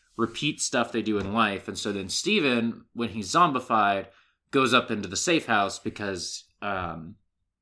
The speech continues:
he sort of has a, like, instinctual memory of, like, "Oh, yeah, here's where the wall is.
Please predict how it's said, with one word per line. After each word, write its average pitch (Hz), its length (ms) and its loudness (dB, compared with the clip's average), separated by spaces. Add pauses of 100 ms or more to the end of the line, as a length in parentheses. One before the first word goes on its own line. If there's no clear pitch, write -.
(180)
he 117 220 0
sort 113 300 2
of 95 280 -2 (260)
has 120 320 2
a, 104 100 0
like, 98 280 -4 (760)
instinctual 139 920 4
memory 113 640 2
of, 92 200 0
like, 92 220 -4
"Oh, 90 440 -2 (140)
yeah, 104 240 -2
here's 101 260 -8
where 98 100 -6
the 98 60 -8
wall 104 340 0
is. 69 480 -12